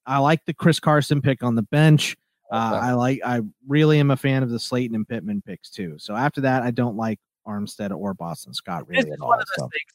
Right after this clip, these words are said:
Speaker 2: though, that I feel like if we were talking to Josh, he would say he built this running back depth that he might end up being able to sell a Drake or a Carson for a more elite wideout or a better
Speaker 1: Well,
Speaker 2: wideout.
Speaker 1: also getting Drake and Carson with Clyde Edwards-Helaire,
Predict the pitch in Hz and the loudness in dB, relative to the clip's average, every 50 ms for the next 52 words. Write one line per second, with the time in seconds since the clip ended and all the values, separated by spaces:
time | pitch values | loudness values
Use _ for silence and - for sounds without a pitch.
0 | - 156 156 - 147 135 135 131 - - 143 131 127 127 123 - 127 110 - 120 | -12 -10 -8 -2 0 2 2 2 2 2 2 2 2 2 0 0 -4 -4 -2 -2
1 | 113 107 - 120 110 110 - - 127 123 120 110 123 123 123 123 123 - - 123 | -2 -2 2 2 2 2 2 0 -2 -4 -2 0 0 0 2 0 0 -2 -4 -4
2 | 123 120 110 - - 123 113 110 107 117 113 98 - 120 123 117 - 123 107 - | -2 -2 -2 -2 0 0 0 0 0 -4 -4 -2 -2 -2 -2 0 -2 -4 -2 0
3 | 120 127 117 117 113 - 117 120 117 - - - 127 127 127 - _ _ _ _ | -2 -2 -2 -2 -2 0 0 0 0 -4 -4 -2 -2 -2 -2 -2 _ _ _ _
4 | _ _ _ - 156 135 120 127 131 127 117 123 123 123 123 123 120 113 113 110 | _ _ _ -2 -2 -2 0 0 -2 -2 0 2 2 2 2 2 2 2 2 2
5 | - 123 117 113 113 117 113 110 113 - 110 104 - - - - 117 113 113 110 | 0 -2 -2 -2 -2 -2 0 -2 -2 -4 -4 -6 -4 -4 -2 0 2 4 4 4
6 | 110 110 - 120 113 - - 117 110 110 110 107 - - - 117 107 104 - - | 2 2 0 -4 -6 -6 -4 -2 0 0 0 -2 -6 -6 -4 -4 -4 -4 -4 -4
7 | - 117 110 107 - - - 113 104 104 104 101 - _ _ _ _ _ - 151 | -2 0 0 0 -2 -4 -6 -6 -4 -4 -6 -8 -10 _ _ _ _ _ -2 0
8 | 135 123 123 120 117 113 - - 117 113 110 107 104 107 117 113 110 104 104 107 | 2 4 4 4 4 2 2 2 0 2 2 0 0 0 0 2 2 0 0 -2
9 | 104 - - 101 101 101 98 95 95 95 - - 101 107 - - 117 110 107 233 | -4 -4 -2 0 0 0 0 0 0 0 -2 -2 -4 -6 -4 -4 -2 0 2 4
10 | 294 285 262 226 214 254 240 - - 202 175 - - 202 208 208 170 151 - - | 6 6 6 6 6 4 4 2 2 0 2 2 4 4 4 4 2 0 0 -2
11 | 120 135 160 180 160 - 135 127 156 165 170 156 - - 160 160 165 - - 139 | 0 2 4 4 2 2 0 0 2 2 2 0 2 2 2 4 2 2 0 -2
12 | 135 123 131 147 147 - - - 135 139 131 135 131 135 127 120 107 - - 113 | 0 2 2 2 0 0 -2 -2 0 0 2 0 0 -2 -2 -4 -4 -4 -4 -2
13 | 104 110 120 131 135 127 113 107 107 | 0 2 2 2 2 2 2 0 -2